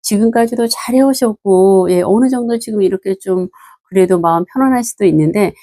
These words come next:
미리 걱정하는 겁니다. 아, 사서 고생하는 거죠. '앞으로 일 잘 될까? 안 되면 어떡하지?' 이런 마음의 어떤 걱정, 불안인데요. 걱정하지 마세요.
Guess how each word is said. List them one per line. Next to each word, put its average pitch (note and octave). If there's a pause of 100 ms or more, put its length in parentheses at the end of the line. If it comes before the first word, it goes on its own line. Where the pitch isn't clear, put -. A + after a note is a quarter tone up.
(140)
미리 A3+
걱정하는 G#3+
겁니다. D3+
아, D3+
사서 C#4
고생하는 F#3+
거죠. D3+ (280)
'앞으로 E3
일 D#3+
잘 D#3+
될까? D#3
안 D#3+
되면 D#3
어떡하지?' D#3 (200)
이런 A3
마음의 E3+
어떤 D#3+
걱정, D#3
불안인데요. D#3 (360)
걱정하지 G3
마세요. G3